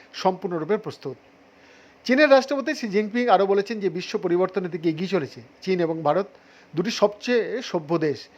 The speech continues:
আমরা বিশ্বের দুটি সর্বাধিক জনবহুল দেশ এবং গ্লোবাল সাউথের অংশ। তিনি বলেন যে বন্ধু হওয়া,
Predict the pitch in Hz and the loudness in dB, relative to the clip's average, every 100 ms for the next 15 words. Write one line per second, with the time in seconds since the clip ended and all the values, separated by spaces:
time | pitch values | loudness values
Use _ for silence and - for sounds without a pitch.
0 | - - 170 175 196 175 185 190 - 196 | -20 -6 0 4 4 4 0 -4 -2 -2
1 | 165 175 165 170 165 180 196 175 170 175 | -2 -8 -4 -2 0 -2 -2 -6 -2 0
2 | 196 170 180 175 170 151 185 208 208 208 | 2 0 -2 -4 -6 0 4 4 4 0
3 | 156 156 147 135 - 127 - - - - | -4 -2 -6 -6 -10 -14 -14 -20 -20 -18
4 | - 185 214 226 262 240 196 208 214 247 | -2 4 6 6 4 0 2 0 0 -2
5 | 214 233 | -2 -2